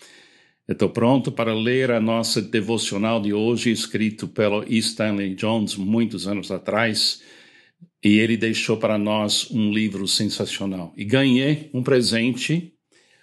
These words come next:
um presente de uma cópia, ah, da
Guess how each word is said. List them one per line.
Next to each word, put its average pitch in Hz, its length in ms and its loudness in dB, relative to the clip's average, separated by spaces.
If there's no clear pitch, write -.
um 110 80 0
presente 120 880 0
de 110 140 0
uma 117 240 6
cópia, 120 760 0
ah, 98 240 2
da 98 520 -4